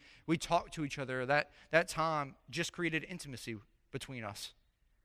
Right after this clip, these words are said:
Because we are really communicating. And I'm telling you what, man, if you'll make communication a priority in your life, you will see God move in your relationship.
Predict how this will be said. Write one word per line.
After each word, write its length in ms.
Because 260
we 140
are 100
really 380
communicating. 760
And 80
I'm 140
telling 240
you 80
what, 240
man, 160
if 160
you'll 280
make 320
communication 760
a 60
priority 680
in 140
your 120
life, 260
you 340
will 160
see 640
God 440
move 460
in 200
your 120
relationship. 720